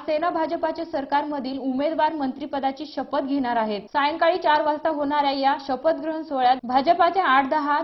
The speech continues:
तर सेनेचे बारा पैकी दहा उमेदवार मंत्रिपदाची शपथ घेतील. त्यात भाजपाकडून कॅबिनेट मंत्रिपदासाठी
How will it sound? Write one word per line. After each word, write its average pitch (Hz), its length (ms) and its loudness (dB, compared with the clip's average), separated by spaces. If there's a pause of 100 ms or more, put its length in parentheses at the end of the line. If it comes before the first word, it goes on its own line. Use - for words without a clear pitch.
तर 294 80 0
सेनेचे 285 440 -2
बारा 269 300 6
पैकी 320 300 -2
दहा 277 240 0
उमेदवार 285 520 2
मंत्रिपदाची 277 720 -4
शपथ 269 360 -4
घेतील. 233 440 -6 (320)
त्यात 254 200 2
भाजपाकडून 302 680 -2
कॅबिनेट 269 480 2
मंत्रिपदासाठी 277 840 -4